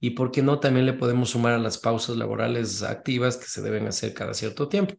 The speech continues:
¿Vieron? Anclaje cuerpo-mente. Entonces, eh, no iniciamos por,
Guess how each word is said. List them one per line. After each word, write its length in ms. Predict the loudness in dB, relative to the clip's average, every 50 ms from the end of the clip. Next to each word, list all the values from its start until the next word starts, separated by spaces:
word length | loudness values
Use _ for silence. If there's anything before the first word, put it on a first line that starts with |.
| -16 -20 -20 -20 -20 -20 -20 -20 -16 _
¿Vieron? 440 | 0 4 8 8 8 8 8 4 4 2
Anclaje 680 | 2 2 2 2 2 2 4 4 2 2 0 -4 -2
cuerpo-mente. 720 | -2 -2 -2 -2 -2 -2 -2 0 0 -2 -4 -6 -10 -12 -14
Entonces, 680 | -12 -8 -4 -4 -2 -2 -2 -4 -4 -2 -2 -2 -4 -4
eh, 240 | -4 -4 -4 -4 -2
no 180 | 0 2 2 4
iniciamos 640 | 4 2 2 0 0 0 2 2 2 2 0 -2 -2
por, 600 | -4 -4 -2 -2 -2 -4 -4 -6 -8 -10 -12